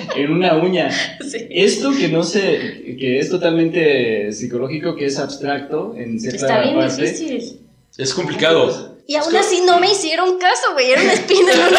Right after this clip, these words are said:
Speaker 2: uña. <laughs>
Speaker 3: Ay.
Speaker 2: Qué horribles personas.
Speaker 3: Pero,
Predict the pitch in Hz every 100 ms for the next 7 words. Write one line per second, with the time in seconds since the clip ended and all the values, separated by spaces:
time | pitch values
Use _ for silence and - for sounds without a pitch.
0 | 349 427 622 440 - 440 508 508 466 -
1 | 539 - 494 480 508 523 - - - -
2 | - - _ - - - - - - _
3 | - 113 101 - 226 220 190 185 180 -
4 | 180 180 175 240 220 - _ _ 233 214
5 | 208 - - 311 247 - 214 - 202 208
6 | 220 - - -